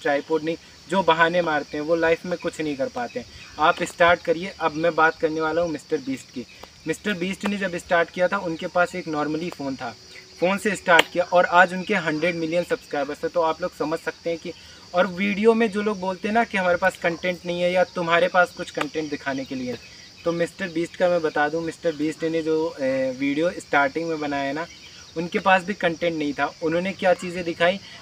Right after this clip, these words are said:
कि एक plastic की कुर्सी को plastic के चाकू से काट लिया, वही shoot कर दिया, वही चीज़ें दिखा दी। मतलब इस तरह से पूरी, पूरी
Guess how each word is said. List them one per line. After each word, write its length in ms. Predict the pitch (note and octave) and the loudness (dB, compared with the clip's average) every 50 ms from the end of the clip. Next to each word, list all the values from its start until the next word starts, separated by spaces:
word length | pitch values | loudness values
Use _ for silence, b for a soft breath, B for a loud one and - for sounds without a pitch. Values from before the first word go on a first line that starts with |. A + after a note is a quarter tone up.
| B - | B -4
कि 120 | F3+ F3+ | -2 -2
एक 120 | F#3 - - | -2 0 4
plastic 400 | F3 E3+ E3 E3 - - F#3 E3+ | 6 6 6 4 2 -6 -10 -10
की 100 | F#3 E3+ | -10 -6
कुर्सी 320 | - E3+ D#3+ - - F3+ | -4 -4 -6 -4 -6 -10
को 180 | E3+ - F#3+ F3+ | -10 -8 -8 -8
plastic 420 | - F3 E3 D#3 D3+ - - D#3+ | 0 2 2 2 2 -2 -8 -8
के 120 | - E3+ | -8 -6
चाकू 320 | D#3 - D#3+ D3 C#3 - D#3+ | -2 0 0 0 0 -2 -4
से 140 | - E3 D3+ | -2 -4 0
काट 320 | - D3+ D3 D3 C#3 - | 2 4 4 4 2 0
लिया, 200 | D#3 D3+ D#3 D3+ | -2 0 0 0
वही 260 | D3 C#3 C3+ C#3+ D3+ | 2 0 0 0 0
shoot 260 | C#3+ - D#3+ D#3 C#3+ | -2 -4 -6 -6 -6
कर 180 | - - D3 C3+ | -4 -4 -4 -2
दिया, 200 | C3+ D3 D3+ D3 | -2 0 0 0
वही 220 | C#3+ C#3 C3+ C#3 | 0 -2 -2 -4
चीज़ें 320 | C#3+ - - D3+ C#3+ D3+ D3 | -4 -6 -8 -4 -4 -4 -4
दिखा 280 | C#3+ C3 - C#3 C3+ | -4 -6 -4 -4 -4
दी। 160 | B2+ C#3 D3+ B B B B B B B - | -4 -4 -8 B B B B B B B 2
मतलब 180 | F#3 B3 A3 - - | 4 4 2 4 0
इस 180 | G#3+ G#3 - - | -6 -4 0 0
तरह 140 | A3 G#3 | 0 0
से 140 | G3+ - G#3 | 0 -2 -6
पूरी, 280 | F3+ - F#3 F#3 F3+ F#3+ | -6 -6 -6 -6 -6 -6
पूरी 400 | - F#3 F#3+ F#3+ G3 G3+ G3+ | -6 -6 -6 -6 -4 -6 -6